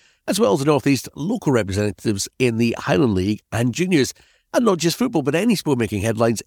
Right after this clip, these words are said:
in the North East of Scotland or featuring someone from the North East of Scotland.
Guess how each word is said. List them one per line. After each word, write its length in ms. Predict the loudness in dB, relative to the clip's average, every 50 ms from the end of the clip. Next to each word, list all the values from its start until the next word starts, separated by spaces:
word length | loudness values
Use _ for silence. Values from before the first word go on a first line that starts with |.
| -4
in 160 | -2 -2 0
the 80 | 0 2
North 220 | 2 0 0 0
East 180 | 0 -2 -2 -2
of 60 | -6 -2
Scotland 400 | 0 0 2 2 2 0 0 -4 _ _ _ _ _ _
or 100 | -4 -2
featuring 300 | 0 0 0 2 0 0
someone 260 | 0 0 -2 -2 -2
from 440 | -4 -4 -4 0 0 2 0 0 -4 -8 _
the 80 | _ -2
North 220 | -2 0 0 0
East 180 | -2 -4 -2 -4
of 60 | -6
Scotland. 400 | -2 -2 -2 0 0 -2 -4 -4